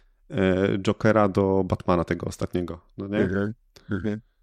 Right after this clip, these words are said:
Speaker 1: Że niby stylistyka podobna, ale to, co zagrało w Jokerze, kompletnie się nie sprawdziło w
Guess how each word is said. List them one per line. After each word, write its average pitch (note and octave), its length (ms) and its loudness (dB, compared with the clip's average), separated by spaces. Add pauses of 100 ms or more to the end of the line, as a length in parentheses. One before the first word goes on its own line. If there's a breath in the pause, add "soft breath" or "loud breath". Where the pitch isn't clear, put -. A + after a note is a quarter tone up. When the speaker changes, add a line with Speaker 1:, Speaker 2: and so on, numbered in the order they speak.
(200)
Speaker 1:
Że G2+ 580 2
niby G#2+ 320 4
stylistyka A2+ 580 -4
podobna, A#2 760 0
ale G#2 320 4
to, - 160 -4
co G#2 300 -4
zagrało G2 580 -2
w F#2+ 120 -12 (260)
Jokerze, G2+ 600 -2
kompletnie G2+ 440 -4
się - 140 -4
nie F#2 60 0
sprawdziło F#2 580 0
w - 100 -8